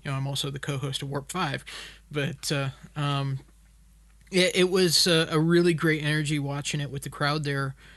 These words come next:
And the people there were great because, uh, there were some people standing around us that were quite a bit taller than us that let us stand in front of them just so that make sure that we could see the, the screen. And, uh, you know, everyone was really, uh, accommodating, uh, and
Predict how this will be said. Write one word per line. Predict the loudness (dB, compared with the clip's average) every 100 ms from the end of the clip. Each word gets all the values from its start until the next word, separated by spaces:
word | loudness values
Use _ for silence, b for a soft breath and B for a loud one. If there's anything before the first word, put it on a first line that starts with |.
| b 2
And | 4
the | 4
people | 2 4
there | 4 4
were | 4
great | -2 0 4 4 2 -6
because, | -4 -2 0 0 0
uh, | 0
there | -2
were | 0 0 -4 -6 -2
some | 0
people | 0 -2 -2
standing | 0 0 0 0
around | 0 0
us | 0 0
that | -2 -6
were | -8 -8 B B B B B -2
quite | 2 4
a |
bit | 4 2
taller | 2 2 2 2
than | 0
us | 2 2 2
that | 0 -4
let | 0
us | 2
stand | 2 2
in | 0
front | 0 0 0
of |
them | 0 -2 -2 -4
just | -2 0
so | 0
that | -4
make | -4 -4 -2
sure | -2 -2
that | -2
we | -4 -2
could | 2
see | 2 2 2 0
the, | -4 -6 -8 -6
the | -4
screen. | -2 -2 -2 -2 -6 B B B -20 -20 -6
And, | -2 -2 -2 -4
uh, | -4 -6
you | -6
know, | -4 0
everyone | 2 2 2
was | 0
really, | 0 0 2 -2 -4
uh, | -6 -4 -6 -8
accommodating, | -8 -6 -4 -4 -4 -4 -4 -6 -10 -10
uh, | -8 -8 -8
and | -8 -8 -10